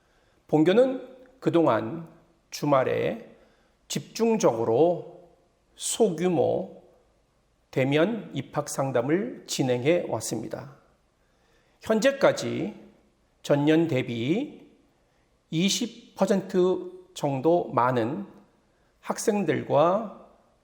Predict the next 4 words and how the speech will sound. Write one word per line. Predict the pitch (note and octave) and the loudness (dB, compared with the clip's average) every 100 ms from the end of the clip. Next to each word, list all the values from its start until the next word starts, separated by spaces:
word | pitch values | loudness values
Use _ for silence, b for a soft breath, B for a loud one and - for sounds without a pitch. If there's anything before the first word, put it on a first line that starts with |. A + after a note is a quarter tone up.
| _ | _
학부모님들이 | - - - A3+ F#3+ D#3+ C#3+ B2 C#3+ A3+ A#3+ - - _ | 0 0 2 0 4 4 2 0 -2 -2 -6 -14 -20 _
다녀가셨습니다. | - C3 C3 A2+ G#2+ - A#2 - D3 C#3 - _ _ _ _ _ b b b b b b b | -4 0 2 0 -2 -6 -10 -10 -14 -16 -20 _ _ _ _ _ b b b b b b b
원서 | D3 F#3 A3 | 4 6 6
접수 | A3+ A3 - C4+ D4 C#4+ - | 4 2 0 2 2 -2 -16